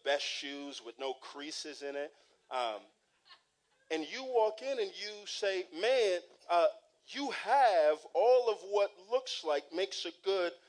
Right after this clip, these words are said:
basketball player," and then you pick 'em up on your team and you find out, "Oh, uh,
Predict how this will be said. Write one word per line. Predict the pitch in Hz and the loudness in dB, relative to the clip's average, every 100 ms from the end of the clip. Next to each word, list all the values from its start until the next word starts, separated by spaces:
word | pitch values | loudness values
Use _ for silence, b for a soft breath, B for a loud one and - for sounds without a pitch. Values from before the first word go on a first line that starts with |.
| b b - | b b 2
basketball | 226 277 - 160 139 131 131 | 4 4 0 -4 -2 -2 -2
player," | - 151 151 | -4 -2 0
and | 147 | -2
then | 190 | -4
you | 202 | -6
pick | - 220 214 | -8 -4 -2
'em | 180 | -2
up | 185 190 | -2 -4
on | 180 | -6
your | 165 | -8
team | - 208 214 190 | -12 -10 -8 -6
and | 160 | -8
you | 170 | -8
find | - 160 151 | -4 -2 0
out, | 156 | 2
"Oh, | 220 - B B B - | 2 2 B B B 0
uh, | 160 | 2